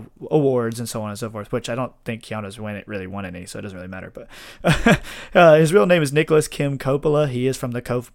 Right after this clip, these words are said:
Coppola family, Francis Ford, Sophia, so on and so forth. But he, uh, professionally changed his name to Nicolas Cage,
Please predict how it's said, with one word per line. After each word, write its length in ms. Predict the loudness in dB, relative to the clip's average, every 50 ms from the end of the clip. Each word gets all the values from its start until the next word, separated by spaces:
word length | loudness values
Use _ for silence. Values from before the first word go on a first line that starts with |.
| _ -10
Coppola 380 | -4 -4 -4 -2 -2 -6 -6 -6
family, 380 | -6 -6 -6 -6 -6 -8 -8 -8
Francis 340 | -8 -10 -10 -8 -10 -12
Ford, 540 | -10 -10 -8 -8 -6 -6 -8 -8 -10 -10 -12
Sophia, 460 | -10 -10 -10 -8 -8 -10 -10 -10 -10
so 140 | -10 -10 -10
on 40 | -10
and 60 | -10 -12
so 80 | -12 -12
forth. 220 | -12 -12 -12 -12
But 120 | -10 -10 -10
he, 120 | -10 -12 -14 -20 -20 -20 -20 -20 _ -12 -4
uh, 180 | 0 0 0 0
professionally 520 | 0 -2 -4 0 2 0 0 0 -2 -6 -6
changed 300 | -4 -4 -4 -4 -4 -6
his 120 | -6 -6
name 220 | -4 -6 -4 -6 -6
to 120 | -8 -8
Nicolas 500 | -8 -6 -8 -8 -8 -8 -8 -8 -8 -10
Cage, 720 | -12 -12 -12 -10 -10 -10 -10 -12 -12 -14 -14 -14 -14 -14